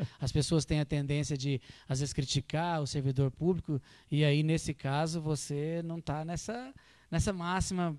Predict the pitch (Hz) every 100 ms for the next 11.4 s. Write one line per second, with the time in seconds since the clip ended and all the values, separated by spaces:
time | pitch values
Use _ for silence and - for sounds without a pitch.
0 | - - 180 202 170 156 165 151 - 143
1 | 151 147 135 160 151 135 - - - 143
2 | 143 156 147 156 160 151 143 131 143 135
3 | 139 143 135 143 143 - - - 170 -
4 | 170 147 147 - 143 160 - 131 131 131
5 | - _ _ - 110 147 160 170 165 -
6 | 156 165 165 185 160 - - _ - 156
7 | 175 - 170 160 147 139 - - 147 170
8 | 196 156 123 127 139 151 147 160 175 -
9 | 139 123 117 110 104 - 123 - 123 127
10 | 131 131 165 127 113 107 - 143 127 117
11 | 135 190 208